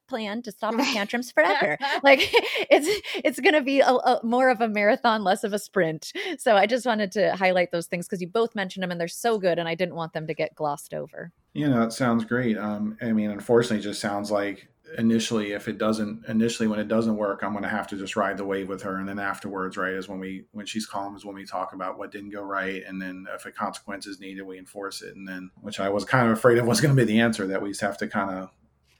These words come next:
Speaker 3: you know, we have to, again, let her, you know, try to stop her as best I can, or at least restrict her, or, you know, from hurting anybody else or herself.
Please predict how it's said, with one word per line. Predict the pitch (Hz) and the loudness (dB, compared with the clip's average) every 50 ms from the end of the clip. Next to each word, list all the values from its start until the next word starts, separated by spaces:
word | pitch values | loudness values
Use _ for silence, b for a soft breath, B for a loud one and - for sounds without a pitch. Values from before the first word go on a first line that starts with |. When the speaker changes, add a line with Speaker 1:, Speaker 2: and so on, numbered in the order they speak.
| _ - | _ -4
Speaker 3:
you | 110 107 | -2 -2
know, | 101 101 | -2 -4
we | 101 | -6
have | 104 104 104 | -8 -6 -4
to, | - 104 98 95 98 113 110 - _ _ _ _ _ _ _ | -4 -2 -2 -2 -4 -6 -10 -14 _ _ _ _ _ _ _
again, | 104 104 101 110 107 101 | -12 -6 -4 -2 -2 0
let | 104 104 101 101 | 0 0 0 2
her, | 101 101 98 92 - - - _ | 0 0 -2 -4 -8 -14 -10 _
you | 113 104 | -6 -6
know, | 95 95 92 | -4 -6 -8
try | - - 107 101 104 | -4 -2 -2 0 0
to | 101 | -2
stop | 95 - - 101 107 107 - | -2 -2 -2 0 0 0 0
her | 101 | -2
as | 95 95 | -2 -4
best | - 104 101 - 104 | -6 -6 -4 -2 -2
I | 98 95 | -4 -2
can, | - 113 110 107 | 0 2 2 2
or | 101 98 | 2 0
at | 95 | -4
least | 101 101 - - | -4 -6 -6 -6
restrict | 95 90 - - - 107 104 - - | -6 -6 -6 -4 -2 -4 -4 -2 0
her, | 113 104 101 95 92 92 95 | 0 0 2 0 0 -2 -2
or, | 98 | -2
you | 113 110 | -4 -4
know, | 101 98 | -4 -6
from | - - 101 95 | -6 -8 -8 -2
hurting | 101 113 107 101 98 101 101 | 2 2 2 2 0 -4 -8
anybody | 98 101 101 95 101 98 98 98 | -8 -8 -6 -4 -4 -4 -2 -2
else | 101 98 98 104 101 - | 0 0 -2 -2 -4 -6
or | 95 95 95 | -6 -6 -6
herself. | 95 85 - - 107 101 101 92 90 - - | -8 -8 -4 0 0 2 2 0 -2 -8 -14